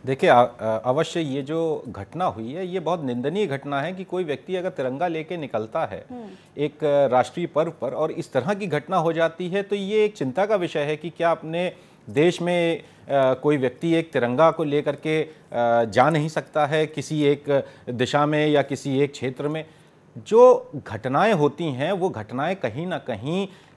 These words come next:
Speaker 1: एक राजनीतिक मोड़ दिया जाने लगता है। आप देख रही हैं, आपके जो दोनों पैनलिस्ट हैं, कैसे एक दूसरे पे आरोप लगा रहे हैं, विषय पे नहीं बात हो रही है। वो उनके, अ, सरकार के दंगे गिना रहे हैं, वो, आप उनके सरकार के दंगे गिना रहे हैं।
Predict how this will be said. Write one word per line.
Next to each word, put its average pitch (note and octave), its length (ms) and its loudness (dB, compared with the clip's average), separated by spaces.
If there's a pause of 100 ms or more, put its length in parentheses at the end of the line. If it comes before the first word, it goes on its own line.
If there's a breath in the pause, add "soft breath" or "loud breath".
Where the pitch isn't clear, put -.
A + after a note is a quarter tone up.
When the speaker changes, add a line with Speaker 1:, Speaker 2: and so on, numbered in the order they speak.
(100)
Speaker 1:
एक F#3+ 240 2
राजनीतिक D#3 800 6 (180)
मोड़ E3+ 240 6
दिया D3+ 280 4
जाने D3 260 2
लगता C#3+ 320 0
है। F#3 280 0 (220 loud breath)
आप - 340 4
देख F3 260 2
रही F3 180 2
हैं, F#3+ 60 2
आपके E3+ 260 4
जो D#3+ 140 0
दोनों C#3+ 280 2
पैनलिस्ट D#3+ 520 2
हैं, F#3 160 -2
कैसे D#3 580 8
एक F#3+ 220 8
दूसरे F#3+ 320 6
पे A3 120 10
आरोप E3 440 10
लगा B2+ 300 8
रहे G#2 120 0
हैं, G#2 100 -8
विषय C#3+ 300 -2
पे A#3 140 4
नहीं B3 180 -2
बात G#3+ 220 2
हो D#3+ 100 0
रही B2+ 240 -4
है। G2 140 -8 (260 soft breath)
वो F#3 120 6
उनके, G#3+ 720 4
अ, A3+ 160 -10 (160)
सरकार F3+ 560 0
के G3 120 -2
दंगे E3+ 340 -2
गिना F3+ 260 -4
रहे F3 120 -2
हैं, F#3 260 -6
वो, D#3 100 -4
आप E3+ 280 4
उनके A#2+ 280 -6
सरकार E3 400 -2
के E3+ 120 -8
दंगे D#3 320 -4
गिना D#3+ 260 -2
रहे D#3+ 120 -2
हैं। D#3 100 -10